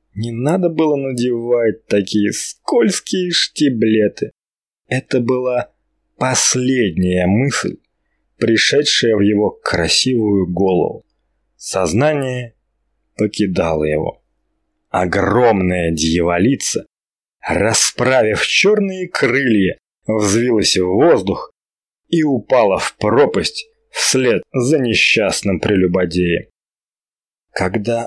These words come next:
от полыхающего марева оставалось лишь несколько аршин, и лакированные носки туфель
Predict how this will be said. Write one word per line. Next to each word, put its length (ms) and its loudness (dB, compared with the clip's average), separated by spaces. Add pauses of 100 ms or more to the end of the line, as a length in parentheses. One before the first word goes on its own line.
(120)
от 340 -4
полыхающего 1000 2
марева 580 0 (320)
оставалось 880 0
лишь 420 0
несколько 680 0
аршин, 800 -2 (520)
и 120 -6
лакированные 840 0
носки 500 -2
туфель 500 0